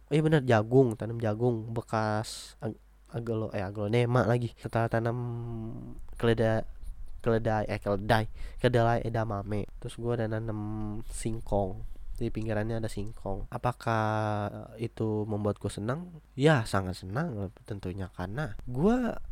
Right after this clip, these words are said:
sebagai gua nih, asik. Sebagai gua nih. Gua memilih ke lahan daripada teori karena pertama,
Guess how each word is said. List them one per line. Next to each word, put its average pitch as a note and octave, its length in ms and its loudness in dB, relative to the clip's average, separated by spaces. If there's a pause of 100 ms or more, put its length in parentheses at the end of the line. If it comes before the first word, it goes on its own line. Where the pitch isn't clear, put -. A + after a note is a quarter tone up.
sebagai C3 480 4
gua C#3+ 320 2
nih, G2+ 160 -4
asik. - 240 -8 (320)
Sebagai G#2 400 -4
gua G#2+ 240 -6
nih. G2 180 -10 (220)
Gua E3+ 560 4
memilih D#3 400 4
ke - 160 -2
lahan D3+ 400 4
daripada C3+ 480 2
teori A2 480 0
karena B2+ 560 0
pertama, A2 560 -4